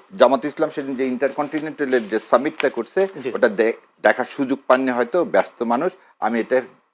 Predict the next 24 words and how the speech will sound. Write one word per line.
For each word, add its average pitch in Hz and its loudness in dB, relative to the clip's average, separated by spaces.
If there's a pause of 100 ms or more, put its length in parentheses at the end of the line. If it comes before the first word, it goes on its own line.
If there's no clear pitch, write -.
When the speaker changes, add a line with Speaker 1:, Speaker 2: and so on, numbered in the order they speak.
(340)
Speaker 1:
পরে 190 6 (380)
পাঠায় 135 4
দিব, 165 0
ওখানে 196 4
সুন্দর 196 2
মতো 175 -4 (240)
পররাষ্ট্রনীতি 170 2
থেকে 196 0
সবকিছু 139 -4
আছে। 80 -8
এবারে 151 8
আপ-, - 2
ভাইয়ের 113 6 (380)
কথা 117 4
উত-, - -6 (320)
চন্দ্র 185 4
দাসের 220 2
জন্য 226 0 (280)
রাস্তায় 147 4
নামছে 202 0
স্বয়ং 180 2
ইন্ডিয়ান 143 -2
ফরেন 110 -2
মিনিস্টার, - -12